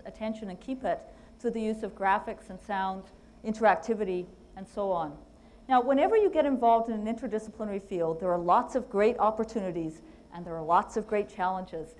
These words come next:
Now, I did have graying hair before I got into this, but believe me, it's getting grayer by the <laughs> minute. And the kinds of, um, interactions that go on are really trying to combine the cultures of computer science with those of education.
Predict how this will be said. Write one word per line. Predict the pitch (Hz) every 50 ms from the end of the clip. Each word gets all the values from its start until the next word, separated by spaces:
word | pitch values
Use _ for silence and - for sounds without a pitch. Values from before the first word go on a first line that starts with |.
| - - - -
Now, | 240 240 -
I | 240 247 294
did | 254 269 311 349 349
have | - - 262 247 233 214 196 -
graying | 214 214 220 220 226 226 214 196
hair | 185 196 202 190 190
before | 185 190 190 190 - 180 175
I | 175
got | 170 180 165 160
into | 160 165 - - 170
this, | 160 156 - - - - - - - - - -
but | 262 254 220
believe | 247 285 - 330 359 359 285
me, | 285 285 285 269 277 - - -
it's | 262 302 262 -
getting | - 277 302 302 320 277
grayer | 202 208 202 226 254 254 233 208 202
by | 185 202 202 208
the | 208 220
<laughs> |
minute. | 226 294 294 - - 214 - - - - - - - - - - - - - - - -
And | - 285 294 294 285 - -
the | 277
kinds | 277 277 - 311 330 392 440 440 440 - 311
of, | 277 240 - - - - - - - -
um, | - 254 247 233 226 226 - - -
interactions | 262 294 285 294 294 240 226 226 254 262 - - 247 208 202 -
that | - 240 -
go | - 233 214 208 214
on | 226 240 220 202 185 180 185 - -
are | - 208 202 190 190 190 - - - - - -
really | 247 302 370 381 403 330
trying | - - 269 277 277 277
to | 277
combine | 269 - 240 214 226 226 226 226
the | 220
cultures | 220 - 233 226 233 226 254 240 -
of | 214 -
computer | - 214 214 233 233 220 220
science | 220 226 233 214 208 196 190 185 - -
with | - 202 202
those | 214 208 208 -
of | 196 -
education. | - 190 190 226 220 - 220 220 233 226 - 202 170 160 165